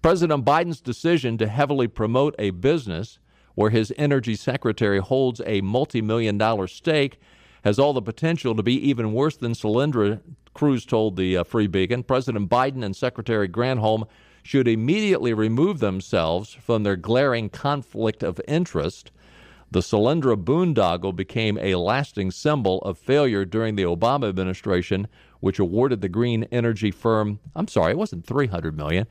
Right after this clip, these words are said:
it was five hundred and thirty-five million. But, uh, the, the mainstream media doesn't hold them accountable.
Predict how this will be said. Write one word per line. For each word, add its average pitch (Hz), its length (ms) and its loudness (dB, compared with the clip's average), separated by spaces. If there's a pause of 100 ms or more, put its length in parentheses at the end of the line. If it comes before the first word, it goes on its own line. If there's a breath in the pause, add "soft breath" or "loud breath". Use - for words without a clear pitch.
(120 soft breath)
it 123 80 -4
was 117 140 2
five 151 380 0
hundred 131 260 -2
and 104 120 -6
thirty-five 131 680 -2
million. 73 360 -8 (2500)
But, - 240 4
uh, 226 420 -6
the, 269 200 2
the 254 180 2
mainstream 277 500 0
media 180 300 4
doesn't 151 300 0
hold 135 320 0
them 120 160 2
accountable. 120 640 -2